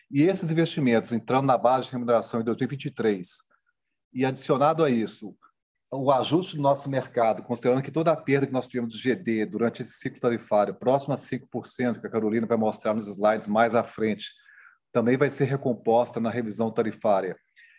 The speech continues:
e adicionado às nossas medidas, medidas de eficiência operacional, fazem com que a gente esteja bastante otimista com relação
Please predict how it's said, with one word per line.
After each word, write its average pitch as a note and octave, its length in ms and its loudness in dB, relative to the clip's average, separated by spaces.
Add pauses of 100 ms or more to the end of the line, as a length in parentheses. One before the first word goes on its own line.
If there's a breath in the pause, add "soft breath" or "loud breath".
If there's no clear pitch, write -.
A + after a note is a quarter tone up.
(100)
e C3+ 80 4
adicionado C3+ 540 2
às A2 80 -2
nossas A#2+ 280 0
medidas, A2+ 360 -6 (340)
medidas A#2+ 400 -4
de A#2 60 -6
eficiência B2+ 600 -4
operacional, A#2 680 0 (640 loud breath)
fazem D3 340 4
com C3+ 60 -8
que D3+ 120 0
a B2 80 4
gente B2 200 -2
esteja C3 300 -4
bastante C3 500 -2
otimista C3+ 540 -4
com C3 140 -4
relação B2 580 0